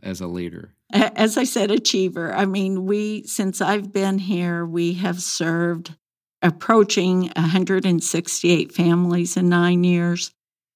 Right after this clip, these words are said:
Speaker 2: and that we've seen this tremendous growth and that we have a vision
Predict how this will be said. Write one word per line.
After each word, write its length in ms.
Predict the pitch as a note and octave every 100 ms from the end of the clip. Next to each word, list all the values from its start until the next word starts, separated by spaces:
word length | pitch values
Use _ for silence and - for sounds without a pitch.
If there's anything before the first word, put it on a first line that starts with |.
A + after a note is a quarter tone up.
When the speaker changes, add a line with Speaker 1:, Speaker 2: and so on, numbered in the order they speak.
| _
Speaker 2:
and 680 | - F3 E3 E3 E3 E3+ - _ _
that 360 | F3 F3+ F3 -
we've 280 | E3+ E3 -
seen 440 | - F#3+ F#3 F3+
this 260 | E3 D#3+ -
tremendous 600 | - E3+ E3+ F3 D3 -
growth 460 | - D#3+ D#3+ D3+ D#3 _ _ _ _
and 240 | F#3 F#3 F3+
that 160 | E3+
we 180 | - E3
have 260 | D#3+ D#3+ D#3
a 80 | D#3
vision 880 | D#3 E3 E3 D#3+ D#3+ D3+ D#3 E3+